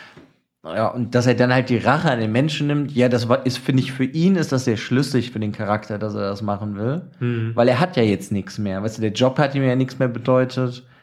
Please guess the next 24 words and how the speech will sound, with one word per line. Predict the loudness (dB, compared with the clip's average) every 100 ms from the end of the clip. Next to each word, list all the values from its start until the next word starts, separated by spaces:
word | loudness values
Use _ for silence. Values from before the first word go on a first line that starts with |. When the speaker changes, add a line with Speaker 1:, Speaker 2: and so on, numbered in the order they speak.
| _
Speaker 1:
seitdem | -2 2 2 4
er | 4
halt | 4 0
kein | -2 -2
Gesicht | 0 0 -2 0
mehr | 0
hatte. | 0 0 -2
Und | 0
jetzt, | 2 0 0
wo | 2
seine | 4 2 0
Zweitidentität, | 0 2 2 2 0 0 0 2 2 2 2
die | 0
er | 0
sich | -2
aufgebaut | -4 -4 -2 0
hat, | 2
auch | 4 2 2
nicht | -2
funktioniert | -2 -4 -2 0 0
hat, | 0
nichts | 2 0 0 -2
hat | -2
funktioniert, | -2 -2 0 2 2 0